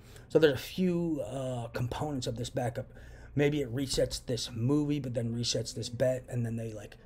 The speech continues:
takes them to an earlier date, and maybe it resets these bets so they get more money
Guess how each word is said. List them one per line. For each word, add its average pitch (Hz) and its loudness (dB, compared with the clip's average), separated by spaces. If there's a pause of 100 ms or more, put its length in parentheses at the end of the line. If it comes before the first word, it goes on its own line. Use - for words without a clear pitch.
takes 139 0
them 123 -2
to 135 -4
an 117 -2
earlier 120 -2
date, 123 -2
and 113 -4
maybe 113 -4
it 107 -10
resets 117 -2
these 117 -6
bets 127 -2
so 131 0
they 110 0
get 113 -4
more 113 -4
money 110 -6